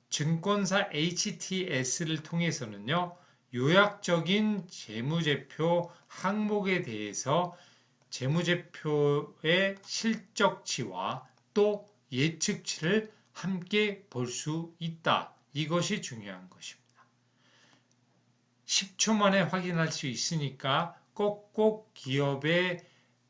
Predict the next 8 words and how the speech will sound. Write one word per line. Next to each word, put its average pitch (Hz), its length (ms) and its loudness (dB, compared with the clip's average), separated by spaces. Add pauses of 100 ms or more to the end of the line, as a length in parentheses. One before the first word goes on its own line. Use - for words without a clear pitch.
(120)
사항을 151 720 -2
알고 190 340 2
싶을 - 400 -4
때는 104 500 -12 (360)
실적 196 520 -4
체크를 139 540 -6
해보시길 156 580 -4 (320)
바랍니다. 107 340 -14